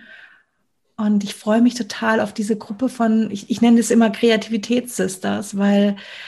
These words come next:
das ist eben ein, ein, ein Umfeld, wo wir plötzlich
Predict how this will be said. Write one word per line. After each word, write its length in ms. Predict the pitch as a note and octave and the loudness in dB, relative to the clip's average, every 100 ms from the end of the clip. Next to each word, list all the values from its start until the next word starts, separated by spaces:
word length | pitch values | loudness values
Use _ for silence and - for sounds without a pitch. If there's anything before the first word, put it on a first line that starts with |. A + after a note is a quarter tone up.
| - _ | -20 _
das 160 | G3 G3 | -6 -2
ist 100 | G#3 | 2
eben 220 | A#3 A#3 | 4 4
ein, 240 | A3+ A3 | 2 2
ein, 260 | A3 G#3+ - | 2 -2 0
ein 140 | G#3+ | 0
Umfeld, 800 | G#3 A#3+ B3 - C#4+ D4+ E4 - - | 2 4 4 2 -6 -4 -8 -12 -12
wo 180 | - A3+ | -4 -2
wir 80 | |
plötzlich 1080 | A#3+ A3 B3 B3 - B3 B3 B3 - - | -2 0 0 0 -4 -2 -2 -4 -10 -16